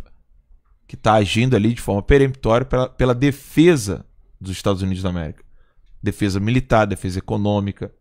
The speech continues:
defesa financeira e defesa cultural, et cetera. Tudo aquilo que a gente já sabe que o Donald Trump tá fazendo. E aí a China tá dando passos largos, achando que nada vai acontecer. E agora o Trump vai lá e manda fechar a embaixada que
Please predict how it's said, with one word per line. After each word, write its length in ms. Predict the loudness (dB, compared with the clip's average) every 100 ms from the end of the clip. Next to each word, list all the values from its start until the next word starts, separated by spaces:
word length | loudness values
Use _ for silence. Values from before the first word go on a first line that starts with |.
| _
defesa 340 | -10 -6 -6 -4
financeira 540 | -2 -2 -2 -4 -4
e 40 | -4
defesa 360 | -4 -4 -6
cultural, 680 | -8 -10 -4 0 0 0 -4
et 120 | -6
cetera. 260 | -4 -4 -4
Tudo 200 | -4 -2
aquilo 180 | -4 -4
que 80 | -4
a 20 |
gente 160 | -6 -6
já 100 | -4
sabe 360 | 0 0 -2 -8 -20 -20 -20 -8
que 60 |
o 40 | -2
Donald 200 | 0 0
Trump 240 | 0 0
tá 120 | 0
fazendo. 460 | 2 2 2 0 0 -8 -20 -6
E 80 | 2
aí 120 | 4 6
a 80 |
China 260 | 2 0 -2
tá 140 | 0
dando 260 | 0 0 -2
passos 460 | 0 2 2 -4 -2
largos, 440 | 2 2 0 -6 -4
achando 280 | -4 -4 -6
que 120 | -4
nada 260 | -2 -2
vai 160 | 0 -2
acontecer. 720 | -2 -6 -8 -8 -4 -4 -4 -10 _ _ 2
E 100 | 4
agora 600 | 8 10 10 10 6 -2 -4
o 100 | -2
Trump 280 | 0 -2 0
vai 160 | 4 6
lá 240 | 6 2 0
e 80 | -6
manda 240 | -4 -4
fechar 500 | -6 -8 -2 -2 -2 -10 -20 -6
a 100 | -4
embaixada 560 | 0 0 0 -2 -2 -4
que 380 | -2 -2 -2